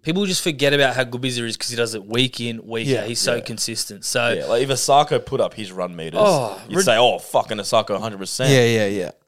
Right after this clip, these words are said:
Speaker 3: Bizza's
Speaker 1: Hundred percent.
Speaker 3: just
Speaker 2: I think D Ws Z and
Speaker 3: too
Speaker 2: Bizza.
Speaker 3: good out of his own end, Bizza.
Speaker 2: Yeah.
Speaker 3: Gotta have him in.
Speaker 2: Yeah.
Speaker 3: Yep,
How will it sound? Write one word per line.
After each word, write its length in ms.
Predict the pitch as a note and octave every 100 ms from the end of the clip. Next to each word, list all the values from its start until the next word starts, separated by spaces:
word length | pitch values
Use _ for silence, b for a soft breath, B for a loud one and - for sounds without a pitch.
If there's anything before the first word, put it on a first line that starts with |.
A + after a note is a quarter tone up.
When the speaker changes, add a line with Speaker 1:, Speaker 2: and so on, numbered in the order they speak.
| - - -
Speaker 3:
Bizza's 40 |
Speaker 1:
Hundred 80 | C#3+
percent. 160 | C3 A2+
Speaker 3:
just 120 | A#2
Speaker 2:
I 40 | D3
think 180 | D3+
D 140 | D3 F3+
Ws 280 | D#3 C3+ A#2+
Z 80 | A#2
and 180 | G#2+
Speaker 3:
too 120 | G2+ F#3+
Speaker 2:
Bizza. 100 | D#3
Speaker 3:
good 140 | D3
out 140 | A#2
of 60 | G2
his 80 | F2+
own 140 | E2+ E2
end, 220 | F2 F2
Bizza. 280 | F2 D#2 D2 _
Speaker 2:
Yeah. 40 | A#2+
Speaker 3:
Gotta 160 | A#2+
have 160 | F2+ F2+
him 100 | F2
in. 160 | E2+ E2 _ _ _
Speaker 2:
Yeah. 140 | B2+ D#2
Speaker 3:
Yep, 160 | -